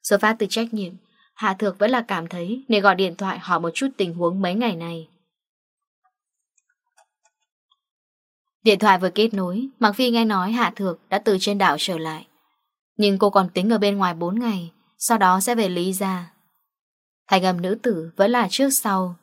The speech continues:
như một, ngăn nắp trật tự. "Ngươi quả nhiên là người đúng giờ."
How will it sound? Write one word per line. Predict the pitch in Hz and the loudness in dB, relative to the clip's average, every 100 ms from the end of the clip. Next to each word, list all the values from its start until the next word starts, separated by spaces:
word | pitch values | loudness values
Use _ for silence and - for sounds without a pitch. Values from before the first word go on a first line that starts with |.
| - | -2
như | 208 | 0
một, | 196 170 - _ | 0 -2 -6 _
ngăn | 208 202 | -4 0
nắp | 262 269 | 0 -2
trật | 226 - | -4 -4
tự. | 185 156 - _ _ _ _ _ _ _ _ _ _ _ _ - | -8 -8 -12 _ _ _ _ _ _ _ _ _ _ _ _ -2
"Ngươi | 226 | 4
quả | 214 | 6
nhiên | 202 214 | 6 4
là | 202 | 4
người | 196 | 4
đúng | 190 196 | 4 4
giờ." | 226 190 | 2 0